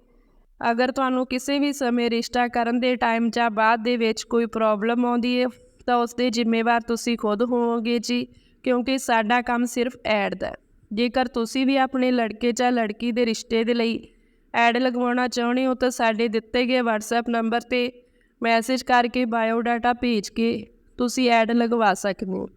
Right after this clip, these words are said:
ਲੜਕੀਆਂ ਦੀ ਐਡ ਬਿਲਕੁਲ ਫ੍ਰੀ ਦੇ ਵਿੱਚ ਲਗਾਈ ਜਾਂਦੀ ਹੈ ਤੇ ਲੜਕਿਆਂ ਦੀ ਐਡ ਦੇ ਲਈ ਅਸੀਂ ਫੀਸ ਲੈਂਦੇ ਹਾਂ। ਫੀਸ ਦਾ ਜੋ ਵੀ ਪ੍ਰੋਸੈਸ ਤੁਹਾਨੂੰ ਮੈਸੇਜ ਦੇ ਵਿੱਚ ਦੱਸ ਦਿੱਤਾ ਜਾਵੇਗਾ।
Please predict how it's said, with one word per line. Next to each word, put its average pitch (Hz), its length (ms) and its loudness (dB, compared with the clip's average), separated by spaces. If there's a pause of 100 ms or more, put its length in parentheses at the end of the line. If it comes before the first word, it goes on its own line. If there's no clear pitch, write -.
(400)
ਲੜਕੀਆਂ 226 460 2
ਦੀ 269 120 0
ਐਡ 247 220 2
ਬਿਲਕੁਲ 240 420 0
ਫ੍ਰੀ 226 320 -2
ਦੇ 262 100 0
ਵਿੱਚ 254 280 0
ਲਗਾਈ 233 360 2
ਜਾਂਦੀ 233 500 0
ਹੈ 233 40 -6 (500)
ਤੇ 254 100 2
ਲੜਕਿਆਂ 240 440 2
ਦੀ 247 120 0
ਐਡ 233 220 2
ਦੇ 233 160 0
ਲਈ 240 220 2
ਅਸੀਂ 247 220 -2
ਫੀਸ 214 360 -2
ਲੈਂਦੇ 233 340 0
ਹਾਂ। 240 180 -2 (260)
ਫੀਸ 247 260 -2
ਦਾ 254 160 4
ਜੋ 226 280 0
ਵੀ 254 160 0
ਪ੍ਰੋਸੈਸ 240 600 0 (560)
ਤੁਹਾਨੂੰ 240 340 4
ਮੈਸੇਜ 226 400 2
ਦੇ 240 120 4
ਵਿੱਚ 226 240 0
ਦੱਸ 202 300 4
ਦਿੱਤਾ 196 340 0
ਜਾਵੇਗਾ। 180 420 -4